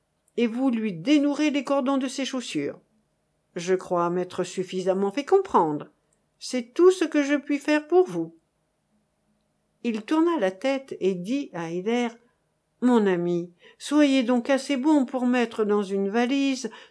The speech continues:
tout ce dont madame Hilaire peut avoir besoin pour son petit voyage. »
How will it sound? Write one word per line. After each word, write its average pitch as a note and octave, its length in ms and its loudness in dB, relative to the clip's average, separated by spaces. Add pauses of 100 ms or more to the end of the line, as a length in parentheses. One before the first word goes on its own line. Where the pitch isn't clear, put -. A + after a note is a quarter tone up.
(100)
tout D4+ 140 4
ce D4 140 0
dont C4 220 2
madame A#3 400 2
Hilaire B3+ 360 0
peut B3 200 -4
avoir A3 340 -2
besoin D3+ 640 -4
pour F#3 160 -12
son G3+ 180 -4
petit G#3+ 280 -6
voyage. » A3 840 -2